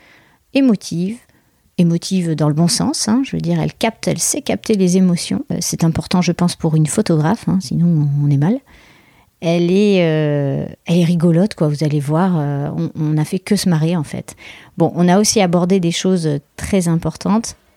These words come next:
hein, on a essayé de border tout le, tout l'aspect du photographe pendant le mariage. Donc, euh, déjà,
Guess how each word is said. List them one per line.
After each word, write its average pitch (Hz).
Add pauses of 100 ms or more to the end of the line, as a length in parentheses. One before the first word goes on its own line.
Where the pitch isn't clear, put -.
hein, 180
on 175
a 160
essayé 175
de 170
border 175
tout -
le, 170 (720)
tout -
l'aspect 240
du 214
photographe 185
pendant 170
le 165
mariage. 165
Donc, -
euh, 156
déjà, 180